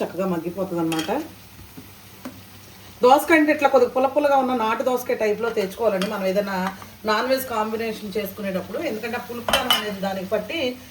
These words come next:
మంచి ఫ్లేవర్ అయితే మనకి వస్తుంది అనమాట. ఆ, టేస్ట్ కూడా అసలు సూపర్గా ఉంటుంది.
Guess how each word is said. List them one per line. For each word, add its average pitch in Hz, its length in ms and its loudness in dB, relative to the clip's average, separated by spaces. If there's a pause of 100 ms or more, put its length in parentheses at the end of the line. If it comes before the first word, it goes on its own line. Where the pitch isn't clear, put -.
(220)
మంచి 220 300 -6
ఫ్లేవర్ 220 340 -2
అయితే 240 200 -6
మనకి 185 260 -4 (220)
వస్తుంది 185 280 -8
అనమాట. 170 260 -6 (600)
ఆ, 185 40 -6 (320)
టేస్ట్ 247 280 0
కూడా 254 240 0
అసలు 190 180 2 (160)
సూపర్గా 254 460 0
ఉంటుంది. 170 220 -2